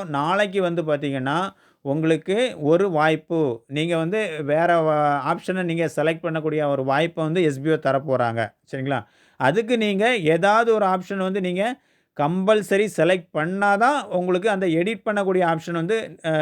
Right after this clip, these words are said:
எஸ் பி ஓ தருவாங்க. சரிங்களா? இப்போ வந்து பார்த்தீங்கன்னா, நீங்க வந்து இது நாள் வரைக்கும் நீங்க எஸ் பி ஓ நோட்டீஸ் போர்டை கவனிக்காம இரு-, கவனிக்காம இருந்தாலும் பரவாயில்ல. வரும் நாட்கள்ல, அதாவது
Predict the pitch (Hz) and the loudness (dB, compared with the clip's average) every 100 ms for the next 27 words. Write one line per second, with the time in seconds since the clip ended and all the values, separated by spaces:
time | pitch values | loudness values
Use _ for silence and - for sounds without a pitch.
0 | 151 151 143 165 185 175 139 135 113 101 | 2 0 0 -2 0 0 0 0 -2 -8
1 | - 175 170 113 104 _ _ _ _ _ | -4 -2 -2 -4 -6 _ _ _ _ _
2 | - 170 208 247 240 226 208 196 175 185 | -2 0 2 2 2 2 2 2 2 2
3 | 226 233 208 - _ 165 196 220 214 190 | 0 -4 -10 -18 _ -4 -2 0 0 2
4 | 208 220 196 170 208 214 214 214 190 196 | 4 4 2 0 0 0 2 2 2 2
5 | 190 214 196 185 202 202 170 165 175 202 | 0 -2 -2 0 0 0 0 -2 0 0
6 | 180 175 185 185 170 185 180 165 160 175 | 0 0 0 0 2 2 2 0 0 0
7 | 170 170 170 165 160 151 156 165 170 170 | -2 0 0 0 0 -2 -2 0 0 0
8 | 156 151 156 160 165 143 139 131 131 143 | 0 0 2 2 2 2 2 2 2 0
9 | 170 - 135 127 151 202 196 165 156 151 | -2 -6 -4 0 0 0 0 -2 0 0
10 | 139 131 131 156 175 | 0 0 2 2 2